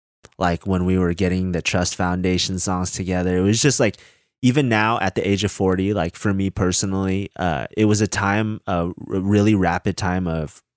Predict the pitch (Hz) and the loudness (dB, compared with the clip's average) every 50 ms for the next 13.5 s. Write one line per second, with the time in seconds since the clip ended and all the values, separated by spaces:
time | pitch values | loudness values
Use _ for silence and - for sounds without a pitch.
0 | _ _ - - 107 98 - - 101 95 90 87 87 80 - - _ _ _ _ | _ _ -4 0 0 0 2 0 0 0 0 0 0 -2 -4 -6 _ _ _ _
1 | _ _ _ - - 85 92 90 90 85 87 98 90 82 78 78 - - 85 82 | _ _ _ -8 -4 0 2 2 2 2 2 0 -2 -2 -2 -4 -4 -2 0 0
2 | 87 95 98 - - - 82 - - - - - _ _ _ _ _ _ - - | 0 0 -2 -4 -4 -6 -4 -4 -4 -6 -8 -8 _ _ _ _ _ _ -12 -6
3 | - 98 90 82 92 87 80 - - - - 85 82 90 92 - - 95 90 90 | -2 -2 -2 0 0 -2 -2 -2 -4 -2 -2 0 0 0 0 0 0 0 0 2
4 | 82 85 80 80 80 87 90 - 92 82 80 76 78 - - 95 87 - - - | 0 -2 -2 -2 -2 -2 -2 -4 -4 -6 -4 -4 -4 -4 -2 -2 -4 -2 -2 0
5 | - 123 110 - - 123 117 - 131 131 123 - - 95 67 - _ _ - - | 2 2 2 2 0 -2 -2 -2 -2 -2 -2 0 -2 -2 -2 -2 _ _ -20 -20
6 | - - - _ _ _ _ _ - 92 107 107 104 90 80 73 - - - - | -20 -20 -20 _ _ _ _ _ -2 0 2 2 2 2 0 -4 -6 -10 -6 -2
7 | 92 92 90 87 82 - 113 127 135 120 120 98 95 92 92 90 92 87 - 90 | 0 0 2 2 2 4 4 4 4 4 2 0 0 2 0 0 0 -2 -4 -4
8 | - - 90 - - 92 82 80 78 73 - 76 65 69 - - 104 113 - 107 | -4 -4 -4 -2 -2 -2 -4 -4 -4 -6 -8 -8 -8 -10 -12 -14 -14 -8 -4 -2
9 | - - 98 98 98 92 104 101 95 - 107 107 101 98 95 95 90 85 87 90 | 0 0 0 0 2 2 2 0 0 2 2 2 4 4 4 2 2 0 0 0
10 | 92 92 - 82 55 57 - - - - - - 87 92 98 92 - - 92 82 | -2 -2 -2 -4 -6 -6 -8 -12 -14 -8 -4 0 2 2 2 2 0 0 -2 -2
11 | 82 - - 78 76 71 64 60 - - - - - - 90 85 82 78 - 78 | -2 -2 -4 -6 -6 -6 -8 -8 -8 -6 -4 -4 -2 0 0 0 -2 -2 -4 -6
12 | 76 71 69 71 73 - - - - 92 - - 82 87 82 82 82 - - - | -8 -8 -10 -12 -12 -12 -14 -14 -14 -14 -10 -6 -4 -2 -2 -2 -4 -4 -2 -2
13 | 98 90 - - 98 92 85 82 80 - | -2 0 0 0 0 0 0 0 -2 -4